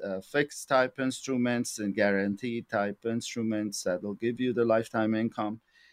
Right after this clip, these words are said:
Uh, and, uh, uh, a certain amount in the market, of course, to keep up with the, uh, with inflation. One way to check your comfort level with stocks, okay, calculate how much money you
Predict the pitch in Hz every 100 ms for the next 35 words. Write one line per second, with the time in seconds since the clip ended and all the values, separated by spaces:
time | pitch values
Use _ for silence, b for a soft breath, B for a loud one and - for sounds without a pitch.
0 | b - - 104 101 98 95 123 117 107
1 | 117 107 104 - 110 104 98 110 - -
2 | 135 139 127 117 120 110 131 135 120 117
3 | 120 - 110 107 - 110 - 101 110 107
4 | 110 - 98 95 - 95 101 92 107 101
5 | 98 - 151 165 - 95 98 _ B B
6 | B 113 135 180 220 220 214 208 170 -
7 | 165 160 170 156 - 151 147 143 117 113
8 | 90 85 120 - - 117 80 - - -
9 | _ _ 101 - 120 - 143 175 202 202
10 | - - - 170 180 185 185 - - 160
11 | 160 165 156 139 127